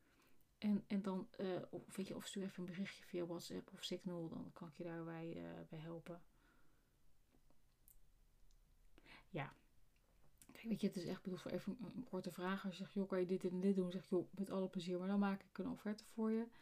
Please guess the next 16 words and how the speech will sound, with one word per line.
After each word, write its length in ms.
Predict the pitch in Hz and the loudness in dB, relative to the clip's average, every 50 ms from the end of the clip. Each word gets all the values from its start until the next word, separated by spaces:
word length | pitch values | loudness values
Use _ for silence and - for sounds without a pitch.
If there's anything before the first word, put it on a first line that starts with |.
| - - - - - - - - - - - | -20 -20 -20 -20 -20 -20 -20 -20 -20 -20 -8
Eh, 720 | - 202 190 185 185 180 180 185 185 185 180 180 180 185 185 - | -4 -2 0 0 0 0 0 0 0 -2 -2 -2 -2 -4 -4 -6
of, 120 | - - - | -8 -10 -12
of 340 | - - - - 190 - | -12 -10 -10 -10 -10 -8
we 100 | - 196 | -8 -6
kunnen 200 | - 185 185 - | -4 -2 -2 -2
bijvoorbeeld 280 | 180 185 180 185 190 - | -2 -4 -6 -6 -6 -4
een, 280 | 196 - - - 147 - | -4 -2 0 0 0 0
eh, 320 | - 151 - 151 - - | 0 -2 -2 -2 -4 -4
een 120 | - - | -4 -4
één-op-één, 640 | - - 196 190 185 - - 180 185 190 - 196 190 | -2 0 0 0 0 -2 -2 -2 0 0 2 2 2
eh, 680 | 190 185 - 175 175 175 180 185 190 190 190 190 190 | 0 0 -2 -2 -2 -2 -4 -4 -4 -4 -4 -4 -6
eh, 260 | 190 - - 196 180 151 | -6 -6 -8 -10 -10 -10
gesprek 380 | - - - - 202 185 196 | -10 -10 -6 -4 -4 -4 -2
met 100 | - 190 | -2 -2
elkaar 280 | 185 185 - - 175 175 | -2 -2 0 -2 -2 0
plannen. 420 | - 170 175 175 180 185 196 202 | 0 0 0 0 0 -2 -2 -4